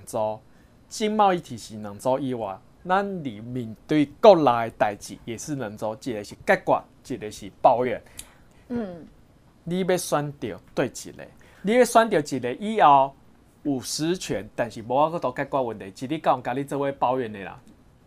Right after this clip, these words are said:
Speaker 1: 但是我要讲咱袂，你已经当一个执政者的时阵，你要抱怨谁？
Speaker 2: 无，我过来讲，这个后边莫讲，你讲执政者，比如讲我咧做，我咧做播音员，还是王振洲咧做行政的议员，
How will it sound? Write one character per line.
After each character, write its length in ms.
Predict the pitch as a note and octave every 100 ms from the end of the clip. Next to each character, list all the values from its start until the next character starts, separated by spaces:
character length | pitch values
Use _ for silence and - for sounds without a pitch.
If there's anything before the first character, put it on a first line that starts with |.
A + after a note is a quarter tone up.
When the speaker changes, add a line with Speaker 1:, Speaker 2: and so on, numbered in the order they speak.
| - -
Speaker 1:
但 140 | C#3
是 100 | B2+
我 140 | C3+
要 100 | D3+
讲 160 | C#3+ C#3
咱 140 | B2+
袂， 120 | G#2+ - - - - -
你 260 | D#3+ D3+ D3
已 40 |
经 160 | F#3+ G3
当 200 | F3+ F3+
一 60 |
个 80 | E3
执 180 | - B2+
政 200 | D#3+ C#3
者 100 | A2+
的 60 | G2
时 140 | G2+
阵， 140 | F#2+ G#2+
你 80 | A#2
要 100 | A#2+
抱 220 | A#2+ G#2+
怨 100 | F#2+
谁？ 140 | - - - - - -
Speaker 2:
无， 60 |
我 120 | C4+ F4
过 100 | F4+
来 140 | B3+
讲， 180 | A#3 C#4+
这 160 | F4 C#4+
个 80 |
后 140 | A#3+ C4+
边 160 | D#4
莫 100 | D#4 D4+
讲， 180 | D4+ D4+
你 100 | D4
讲 200 | D4+ D4
执 120 | D4
政 220 | A3+ F#3+
者， 160 | A#3+ A3
比 120 | D#4
如 100 | A#3+
讲 160 | B3+ C4
我 60 |
咧 100 | C4
做， 240 | C4+ A#3+ -
我 160 | - C4+
咧 120 | C4+
做 160 | C#4 B3 - -
播 140 | B3
音 120 | G3+
员， 220 | F#3 D#3 D#3
还 140 | G#3+
是 100 | G3+ -
王 180 | A#3+ C4
振 200 | C#4 B3+
洲 140 | B3+
咧 120 | B3
做 240 | B3 B3+ A3+
行 240 | A3 G3+
政 140 | A3+
的 100 | G#3+
议 220 | F3+ D#3 A#2+
员， 180 | C3